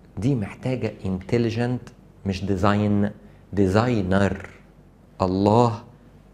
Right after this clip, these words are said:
شخص حقيقي. كمان الانتليجنت ديزاينر غير انه اتقن كل حاجه بفاين ديو-، تيونينج،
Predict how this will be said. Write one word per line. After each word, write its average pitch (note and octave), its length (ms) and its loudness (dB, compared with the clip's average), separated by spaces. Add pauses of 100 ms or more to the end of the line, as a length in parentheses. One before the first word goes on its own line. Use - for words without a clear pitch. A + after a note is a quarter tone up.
شخص - 520 4
حقيقي. - 520 -8 (2750)
كمان F3+ 360 4 (120)
الانتليجنت G#2+ 840 0
ديزاينر B2+ 720 -2 (560)
غير A#2+ 540 -2
انه F#2 280 -2
اتقن F2+ 500 -4
كل A2+ 300 -2
حاجه G2 500 -6 (100)
بفاين G2+ 560 0
ديو-، G#2+ 240 -4 (120)
تيونينج، A2 540 -2